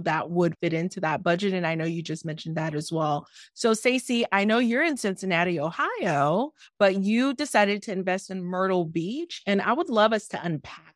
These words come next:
that market a little bit, because it's not a market that I'm familiar with in terms of all of the ins and outs of short-term rentals. So would love your insight and feedback. I think that'll be really valuable for those who are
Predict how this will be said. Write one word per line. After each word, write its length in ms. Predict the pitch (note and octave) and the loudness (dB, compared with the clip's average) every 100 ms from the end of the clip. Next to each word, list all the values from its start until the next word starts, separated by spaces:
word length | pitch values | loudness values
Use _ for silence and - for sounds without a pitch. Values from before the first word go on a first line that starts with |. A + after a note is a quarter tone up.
| _ | _
that 200 | - D#3 | -4 -4
market 380 | E3+ D#3+ E3+ G3 | -2 -2 0 0
a 40 | E3 | 0
little 200 | E3 E3 | 0 2
bit, 220 | F#3+ F#3+ - - | 2 0 -8 -4
because 260 | G3 G3 | 0 2
it's 160 | G3 - | 0 0
not 140 | G3+ | 2
a 40 | G#3 | 4
market 380 | F#3+ F3+ G3 D#3+ | 2 0 -2 0
that 120 | F3+ | 0
I'm 180 | E3+ F3 | 0 -4
familiar 680 | - E3 E3 E3 D#3+ D#3+ | -8 -6 -4 -2 0 -2
with 420 | D#3 D#3+ E3 F#3+ - | 0 2 2 2 -2
in 180 | E3+ | -4
terms 400 | D#3 - E3 E3 | -4 -4 -4 -2
of 260 | D#3+ D3+ D3 - _ _ - | 0 0 -2 -8 _ _ 4
all 160 | F3 F#3+ | 6 6
of 80 | |
the 100 | F3+ | 2
ins 260 | - G3 F3 | 4 6 6
and 100 | F#3 | 6
outs 320 | E3 E3 F#3 | 4 0 -4
of 80 | E3+ | -10
short-term 420 | - D#3 - D#3 | -8 -10 -6 -6
rentals. 460 | D3 D#3 F3 C#3+ D#3+ | -4 -6 -4 -4 -2
So 100 | F3 | -2
would 160 | E3+ F3 | 0 4
love 300 | E3+ E3+ E3+ | 6 6 4
your 360 | F3 E3+ F3 - | 4 4 2 2
insight 480 | A#3+ - A3+ C4+ - | 2 4 4 4 -2
and 120 | G3+ | -8
feedback. 340 | G#3+ G#3 F#3+ | -2 2 2
I 40 | A3+ | 2
think 280 | G#3 G3 F#3+ | 0 2 4
that'll 180 | F3+ | 2
be 280 | F3+ F#3 F3+ E3+ | 2 0 -2 -2
really 380 | F#3 G3+ G3 | 0 2 2
valuable 640 | F3 F3 E3 E3 D#3+ D#3 D#3 | 2 2 0 -4 -6 -8 -8
for 80 | D#3+ | -6
those 280 | D#3+ D3+ - | -4 -6 -6
who 160 | E3 | -8
are 200 | D3+ D3+ | -8 -10